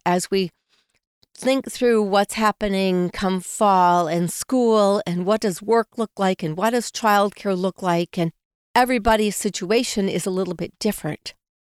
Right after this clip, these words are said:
So I thought it might just be wise to chat about regression.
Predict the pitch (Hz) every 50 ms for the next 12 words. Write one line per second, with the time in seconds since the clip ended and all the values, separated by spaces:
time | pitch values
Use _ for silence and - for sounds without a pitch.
0 | _ _ _ _ _ _ _ _ _ - - 233 220 208 - 262 277 294 302 -
1 | - 214 214 226 - - - 220 208 - - 220 202 175 185 196 185 180 175 175
2 | 170 - - - 202 190 - - - - 220 208 202 - - 180 165 180 165 151
3 | - 175 175 160 - - 165 160 - - - 160 147 147